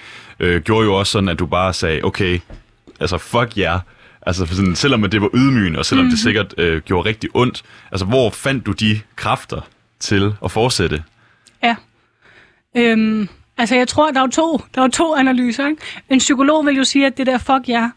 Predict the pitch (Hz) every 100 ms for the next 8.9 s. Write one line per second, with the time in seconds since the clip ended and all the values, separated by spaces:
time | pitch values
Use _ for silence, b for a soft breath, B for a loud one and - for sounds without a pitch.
0 | B B - 240 233 262 - 302 269 285
1 | 226 214 - 220 - - - 226 101 -
2 | - 101 - 104 98 - 107 85 87 82
3 | 85 80 285 285 311 294 302 330 415 -
4 | - 392 392 415 - - - - - 523
5 | 523 - 302 302 285 269 302 294 330 302
6 | 320 294 311 330 320 302 302 285 269 294
7 | 277 277 277 294 269 277 294 262 277 277
8 | 262 269 277 277 294 277 277 269